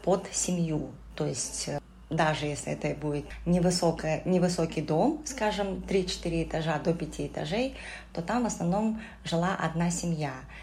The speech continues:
И на каждом этаже получалось, э, э,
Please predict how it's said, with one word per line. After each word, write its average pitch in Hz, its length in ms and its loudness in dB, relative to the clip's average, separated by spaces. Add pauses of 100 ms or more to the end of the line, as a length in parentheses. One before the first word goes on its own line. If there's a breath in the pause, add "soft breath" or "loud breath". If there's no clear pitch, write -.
(160 loud breath)
И 175 80 2
на 185 120 4
каждом 156 480 0
этаже 160 320 -2
получалось, 190 840 -2
э, - 40 -2
э, 147 880 -4